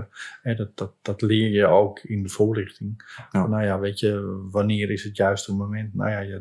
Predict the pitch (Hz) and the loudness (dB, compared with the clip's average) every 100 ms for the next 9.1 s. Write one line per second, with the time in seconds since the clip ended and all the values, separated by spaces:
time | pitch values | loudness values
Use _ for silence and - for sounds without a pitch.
0 | 104 110 113 104 - 98 98 - 110 113 | -8 -8 -4 -6 -4 -6 -2 0 0 0
1 | 95 104 110 - - - - - _ _ | 0 0 0 -8 -16 -16 -18 -20 _ _
2 | - 107 110 107 98 104 98 117 113 107 | 4 4 6 4 2 -2 -4 -2 -2 0
3 | 107 101 - 98 107 110 - - - 110 | 0 -2 0 2 2 0 -6 -10 -2 4
4 | 98 98 101 110 110 - - 127 127 123 | 4 2 -2 0 0 -2 -2 4 6 6
5 | 120 127 127 117 127 104 101 107 98 - | 2 -2 0 -2 0 -2 -2 -2 -2 -2
6 | 98 113 110 110 110 107 113 113 113 110 | -2 -2 0 0 0 -4 -4 -2 -2 -2
7 | 110 113 - 117 110 - 110 117 107 117 | -2 -2 -4 -2 -2 -6 -2 0 4 4
8 | 117 113 117 113 113 113 110 107 107 110 | 2 2 2 2 0 -6 -6 -6 -8 -8
9 | 110 | -10